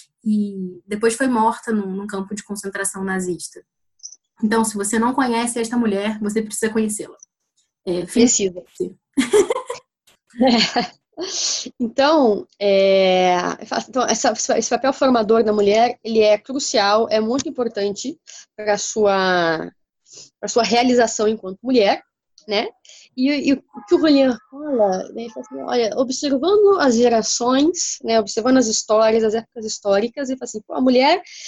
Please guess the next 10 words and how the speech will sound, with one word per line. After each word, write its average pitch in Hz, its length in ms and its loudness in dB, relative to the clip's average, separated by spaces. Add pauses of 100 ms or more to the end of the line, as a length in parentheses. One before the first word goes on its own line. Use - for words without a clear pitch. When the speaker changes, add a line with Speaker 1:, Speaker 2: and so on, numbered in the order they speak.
(220)
Speaker 2:
ela 254 100 -2
tem 294 140 0
um 277 60 2
papel 269 520 0 (280)
muito 311 500 4
importante 277 720 -2
na 254 140 -4
formação 254 480 -10
da 262 260 -12
sociedade. 202 680 -6